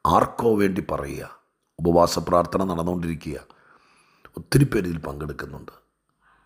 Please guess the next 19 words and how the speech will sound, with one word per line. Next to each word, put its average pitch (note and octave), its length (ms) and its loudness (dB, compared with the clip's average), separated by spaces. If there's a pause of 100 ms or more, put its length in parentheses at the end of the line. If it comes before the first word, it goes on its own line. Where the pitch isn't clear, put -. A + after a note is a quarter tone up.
(180)
നിങ്ങൾക്കുള്ളൊരു D2+ 560 0
പ്രത്യേക D2+ 440 -2
ദൂതായിരിക്കട്ടെ. C#2 800 -4 (1400)
നിങ്ങളെ D#2 360 0 (160)
കർത്താവ് D2+ 420 -2
ചേർത്ത് D2 340 -4
പിടിച്ച്, C#2 340 -6
"എൻ്റെ D2+ 140 -4
ഓമനക്കുട്ടിയാന്ന്" D#2+ 1040 0 (160)
കർത്താവ് G#2+ 520 2
പറഞ്ഞാൽ D2 420 -4 (440)
ഇനി A2 200 -10
ആർക്കും F2 520 0
നിഷേധിക്കാൻ D#2+ 580 0
പറ്റും? - 260 -10 (320)
അങ്ങനൊരു B2+ 380 4
വിളി F#2+ 240 2
കേൾക്കാൻ G2+ 400 2
കൊതിയില്ലേ? E2+ 560 0